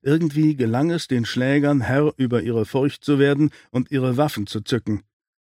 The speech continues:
Doch trotz der langen Klingen näherte sich die weiße Kreatur ungerührt weiter. „Das wäre eine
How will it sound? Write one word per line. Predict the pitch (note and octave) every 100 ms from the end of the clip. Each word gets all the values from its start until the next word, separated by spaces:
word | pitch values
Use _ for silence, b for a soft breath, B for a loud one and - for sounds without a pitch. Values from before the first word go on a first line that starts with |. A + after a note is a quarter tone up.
| _ _
Doch | A#2 -
trotz | D3 F3
der | - C3
langen | A#2+ C#3+ C3+
Klingen | - C#3 D3+ D#3+ C3+
näherte | C3+ C3 B2 B2+
sich | B2 -
die | A#2+
weiße | A2 B2+ - A#2+
Kreatur | - B2 A#2 - B2 A#2+
ungerührt | C#3+ D3+ C3 A#2 A#2+ B2+ G#2
weiter. | A#2 A2 F#2+ F#2 - _ _ _ _ _ _ _ _ _ _ _ _ _
„Das | - - F#2 - -
wäre | A#2+ C3+ A2 G2
eine | - G2 F#2